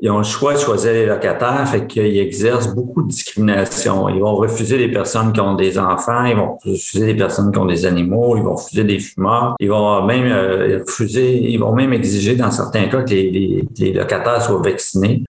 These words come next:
C'est comme, c'est un peu troublant. Euh, on a même vu, là, cette semaine à la facture, puis c'est même une personne, là, qui nous a déjà, qui nous avait déjà contacté, un proprio qui exige que la personne, euh, s'abonne à un service de caution, là, qui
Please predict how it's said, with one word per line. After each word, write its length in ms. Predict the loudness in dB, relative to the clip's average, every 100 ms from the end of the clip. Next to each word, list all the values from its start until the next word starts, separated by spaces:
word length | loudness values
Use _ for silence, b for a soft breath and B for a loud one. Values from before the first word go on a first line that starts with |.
| -4
C'est 500 | -2 0 0 -2 -2
comme, 320 | 0 2 0
c'est 140 | 0
un 100 | -2
peu 280 | 0 0 0
troublant. 520 | -2 -2 0 0 0 0
Euh, 360 | 0 2 0 -2
on 140 | -2 0
a 60 |
même 300 | 2 2 2
vu, 240 | 0 -2 0
là, 340 | 2 2 0
cette 240 | -2 -4 -2
semaine 320 | 0 0 0
à 80 | 0
la 140 | 0
facture, 420 | -2 -4 -2 -2
puis 80 | 0
c'est 140 | 0 0
même 220 | 2 2
une 180 | 0 0
personne, 440 | -2 0 0 2
là, 80 | 0
qui 180 | 0 0
nous 160 | 2
a 120 | 0 0
déjà, 300 | 0 0 0
qui 280 | -2 -6 -2
nous 80 |
avait 160 | 0 2
déjà 220 | 2 0
contacté, 800 | 0 -2 -2 -4 -2 0 2 0 0
un 260 | 0 0
proprio 680 | 0 -4 -4 -2 0 2 0
qui 120 | -2
exige 520 | -2 -2 0 0 0
que 80 | 0
la 120 | 0
personne, 560 | -2 -4 -2 0 2 2
euh, 840 | 2 2 0 0 0 0 0 -2
s'abonne 640 | -2 -2 -2 0 0 0 0
à 140 | 0
un 80 | 0
service 640 | -2 -2 -2 -2 0 0
de 140 | 0 0 -4 -6
caution, 540 | -2 0 0 0 2
là, 100 | 0
qui 120 | -2